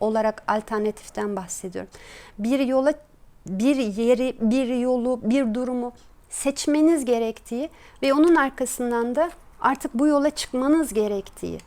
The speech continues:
ve sizin çıkacağınız bu yolun da sizi gerçekten güzel bir yere götüreceği söyleniyor. Değerli arkadaşlarım, uyarı olarak ne veriyor? Diyor ki, e, acına,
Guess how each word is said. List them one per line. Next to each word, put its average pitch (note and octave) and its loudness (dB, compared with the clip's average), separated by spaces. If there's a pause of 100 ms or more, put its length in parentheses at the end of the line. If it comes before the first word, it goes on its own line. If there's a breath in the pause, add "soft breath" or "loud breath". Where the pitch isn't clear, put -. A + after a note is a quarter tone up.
(440 loud breath)
ve D4+ 2
sizin D#4+ 4
çıkacağınız D4 0
bu C#4 0
yolun B3+ 0
da A#3 -4
sizi B3+ -4 (140)
gerçekten C#4+ -2 (100)
güzel B3 0
bir D4 2
yere B3 0
götüreceği A3 -2 (320)
söyleniyor. G3+ -2 (1000 loud breath)
Değerli D4+ 8
arkadaşlarım, C#4 0
uyarı D#4 4
olarak C4+ 2
ne C#4 -2
veriyor? C4+ 0 (200)
Diyor D#4 4
ki, G#3+ -6 (200)
e, A#3+ -2 (880)
acına, B3+ 0